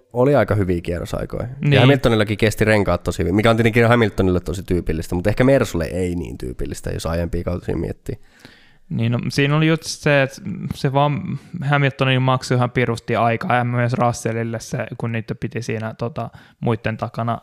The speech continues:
Speaker 2: pysyä ja just sen kisan jälkeen Toto justiinsa niinku sanoi kummallekin kuskille, että kisavauhti oli pirun hyvää, vaikka niinku ero kärkeen onkin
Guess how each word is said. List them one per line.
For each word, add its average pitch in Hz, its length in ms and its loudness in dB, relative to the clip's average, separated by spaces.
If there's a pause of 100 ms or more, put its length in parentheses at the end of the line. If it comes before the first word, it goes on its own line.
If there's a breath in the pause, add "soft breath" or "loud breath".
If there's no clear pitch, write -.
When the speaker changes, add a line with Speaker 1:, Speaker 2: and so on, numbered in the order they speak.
(560 soft breath)
Speaker 2:
pysyä 110 460 0
ja 117 240 0
just 117 220 -4
sen 180 220 -2
kisan 113 320 0
jälkeen 113 580 0 (960)
Toto 113 320 0
justiinsa 120 560 -2 (520 loud breath)
niinku 104 440 -8
sanoi 123 260 0
kummallekin 117 580 -2
kuskille, 120 400 -2
että 120 120 -6
kisavauhti 117 500 0
oli 117 140 0
pirun 113 300 0
hyvää, 113 440 0
vaikka 113 460 -6
niinku 117 280 -8
ero 120 300 -6 (320)
kärkeen 120 480 -2
onkin 117 360 -6